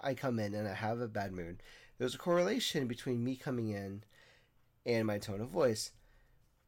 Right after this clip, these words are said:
My tone of voice and your question about us, about work is not a causality. It, I get, I get nervous. I get nervous. I feel.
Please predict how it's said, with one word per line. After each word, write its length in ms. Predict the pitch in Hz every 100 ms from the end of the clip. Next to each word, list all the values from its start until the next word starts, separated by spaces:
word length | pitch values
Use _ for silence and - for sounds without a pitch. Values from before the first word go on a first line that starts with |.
| _ - _ _ _
My 340 | 131 131 160 165
tone 300 | 185 180 147
of 100 | 120
voice 680 | 147 151 135 127 - - - _ _ _ _ _ _ _ _ _ _ _ - _ _ _ _ -
and 360 | 127 120 117 120
your 600 | 131 127 123 117 113 113 - _ _ _ -
question 760 | - 185 - - - 135 117
about 300 | 110 95 90 -
us, 320 | 98 - - - _ -
about 300 | 117 110 95
work 320 | 113 147 - -
is 140 | 147 127
not 180 | 131 120
a 40 |
causality. 800 | - 117 107 127 147 120 90 76 - - - - _
It, 220 | 92 90 - _ _ _ _ _ _
I 100 | -
get, 200 | 190 226 226
I 60 |
get 160 | 185 196
nervous. 300 | 202 131 123
I 40 |
get 140 | 135 147
nervous. 260 | 147 143 151
I 100 | 143
feel. 420 | 147 170 165 151